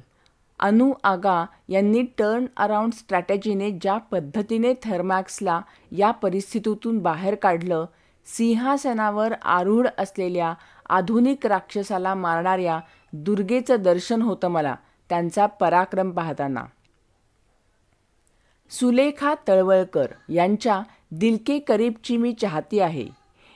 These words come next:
एखाद्या माणसाचं एखादं पुस्तक वाचण्यापेक्षा एका तासात संपूर्ण माणूस आपल्याला ऐकायला मिळतो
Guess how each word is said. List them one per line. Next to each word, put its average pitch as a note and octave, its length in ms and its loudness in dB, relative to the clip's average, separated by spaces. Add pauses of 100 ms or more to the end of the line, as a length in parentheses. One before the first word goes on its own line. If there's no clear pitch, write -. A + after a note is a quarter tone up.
(160)
एखाद्या G#3+ 560 4
माणसाचं G#3+ 680 0
एखादं G#3 480 -2
पुस्तक A#3+ 640 -2
वाचण्यापेक्षा G3 760 0 (360)
एका G3+ 380 4 (160)
तासात G3 380 0 (100)
संपूर्ण A#3 540 0
माणूस G3 580 0 (200)
आपल्याला G3+ 680 0
ऐकायला G3 560 2
मिळतो D#3+ 540 -4